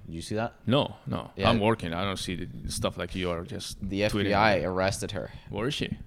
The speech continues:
Speaker 1: I don't know where she was, but she got detained by the F B I. So today, as of recording this, is July second. So how many days until she commits suicide, you think?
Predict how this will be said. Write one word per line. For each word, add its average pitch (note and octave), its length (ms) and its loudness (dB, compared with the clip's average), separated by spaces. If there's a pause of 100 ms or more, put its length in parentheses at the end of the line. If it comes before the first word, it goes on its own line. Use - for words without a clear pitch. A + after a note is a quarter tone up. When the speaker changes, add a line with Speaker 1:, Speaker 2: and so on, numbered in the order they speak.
(120)
Speaker 1:
I G2+ 280 4
don't G2 140 2
know F#2+ 100 0
where F#2 140 2
she - 160 -4
was, F2+ 300 2
but E2+ 300 -2
she - 140 -4
got G2 160 4
detained G#2 420 -2
by F#2+ 100 4
the F#2 100 4
F F#2 140 -2
B F#2 120 0
I. F#2 300 4 (760)
So A#2 300 6
today, B2+ 720 10
as A#2+ 200 8
of A2 140 4
recording B2+ 480 6
this, G#2+ 220 4
is G2 160 -2
July A2+ 460 6
second. - 680 2
So - 340 4
how C#3 240 2
many A3 240 2
days C3+ 400 4
until A2+ 220 0
she A2+ 180 -2
commits G2+ 340 -4
suicide, G2 640 -2
you D2+ 100 -6
think? - 360 -14